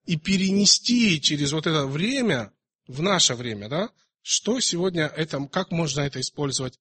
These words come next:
к нам? И когда мы читаем вот это место, мы понимаем, что оно отличается, то время, и то, как у них это происходило, от того, что происходит у нас.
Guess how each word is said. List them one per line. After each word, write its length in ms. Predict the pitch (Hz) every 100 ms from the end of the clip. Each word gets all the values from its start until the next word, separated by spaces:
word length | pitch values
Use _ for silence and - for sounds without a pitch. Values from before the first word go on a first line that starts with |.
| _
к 60 | -
нам? 300 | 131 92 82 _ _ _ _ - - - _ _ _ _
И 60 | -
когда 240 | 156 185
мы 100 | 208
читаем 300 | 196 - 214
вот 120 | 214 208
это 200 | 269 226
место, 300 | 208 - 160
мы 100 | 156
понимаем, 420 | 170 180 220 185
что 680 | - 165 151 131 117 117 - _ _ _ _ _ -
оно 200 | 131 165
отличается, 600 | 196 185 175 220 220 - 143
то 180 | -
время, 520 | 147 156 269 208 120 - - - _
и 180 | - 160
то, 220 | - 208
как 200 | 196 185
у 80 | 170
них 260 | 196 277 208
это 140 | 170
происходило, 560 | 147 151 - 147 147 139
от 100 | -
того, 280 | 156 240
что 200 | 202 -
происходит 520 | 151 147 - - 165 165
у 40 |
нас. 380 | 151 101 -